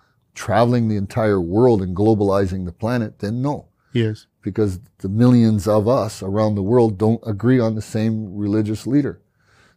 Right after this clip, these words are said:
Speaker 1: The key to it is not us hating the other guy for agreeing what he's, uh, uh, adhering to.
Speaker 2: Mm.
Speaker 1: That's the key. And in Ratty's book, that's what he talked about. He talked about us as a, a global entity getting along religiously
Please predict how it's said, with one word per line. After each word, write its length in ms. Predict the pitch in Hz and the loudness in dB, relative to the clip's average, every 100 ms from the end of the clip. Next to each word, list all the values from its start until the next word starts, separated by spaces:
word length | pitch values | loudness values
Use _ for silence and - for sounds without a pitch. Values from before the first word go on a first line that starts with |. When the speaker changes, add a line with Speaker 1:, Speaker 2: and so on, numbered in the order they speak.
| _ | _
Speaker 1:
The 80 | 104 | -6
key 360 | - - 185 196 | -6 2 4 4
to 240 | - 131 | 2 2
it 60 | 110 | 2
is 140 | 101 | 0
not 220 | 113 117 110 | -2 0 -2
us 140 | 107 | -4
hating 460 | - - 170 151 127 | -4 4 6 4 2
the 100 | 104 | 0
other 220 | 127 147 | 2 2
guy 240 | 113 107 | 2 0
for 240 | 107 120 104 | 0 -2 -2
agreeing 480 | 98 104 113 117 113 | -2 0 0 0 -4
what 140 | 117 | -4
he's, 300 | 139 175 127 | -2 -2 -4
uh, 40 | - 120 - - 67 113 | -10 -10 -10 -14 -14 -12
uh, 120 | 101 - 107 | -12 -6 -4
adhering 440 | 107 123 110 98 | 0 2 0 -4
to. 200 | - 90 _ - | -8 -10 _ 2
Speaker 2:
Mm. 320 | 131 113 104 | 2 2 -2
Speaker 1:
That's 320 | - 127 143 - | -4 -2 -2 -4
the 100 | 110 | -6
key. 280 | - 156 | 2 4
And 100 | 110 | 6
in 100 | 110 110 | 2 0
Ratty's 300 | 127 120 92 | 2 2 2
book, 220 | 127 - | -2 0
that's 240 | 104 92 | -6 -4
what 80 | 107 | -6
he 60 | 87 | -6
talked 320 | 98 104 - | -6 -6 -8
about. 200 | 78 - _ _ _ _ | -16 -16 _ _ _ _
He 80 | 107 | -2
talked 280 | 143 135 | 0 0
about 220 | 120 120 - | 2 2 2
us 240 | 120 - | 0 2
as 160 | 107 101 | 0 2
a, 180 | 98 92 | -2 -2
a 100 | 98 | -4
global 600 | 98 92 120 143 147 147 120 | -4 2 6 6 2 -4 -2
entity 400 | 113 101 101 95 _ _ _ - 95 | -2 0 -2 -4 _ _ _ -10 2
getting 300 | 117 123 127 | 4 4 2
along 520 | 104 101 123 110 85 69 | 0 0 0 -2 -8 -12
religiously 760 | 98 104 127 117 - 87 78 | -6 0 0 0 -4 -10 -10